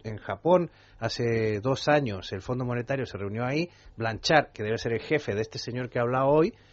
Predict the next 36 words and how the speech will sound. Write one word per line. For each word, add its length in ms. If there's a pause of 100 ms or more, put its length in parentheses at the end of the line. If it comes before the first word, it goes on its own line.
(280)
dijo 320
que 260
los 160
multiplicadores 640
fiscales, 560 (220)
cuando 260
se 120
hablaba 320
de 100
contracción, 640
resulta 380
que 100
eran 180
mucho 300
más 240
austericidas 880 (340)
que 140
lo 200
que 460
se 140
pensaba. 540 (260)
Y 100
cuando 320
uno, 300
eh, 320 (320)
eh, 200
recortaba 720
un 160
uno 160
por 140
ciento 280
en 60
el 140
pib, 260
al 160
final 440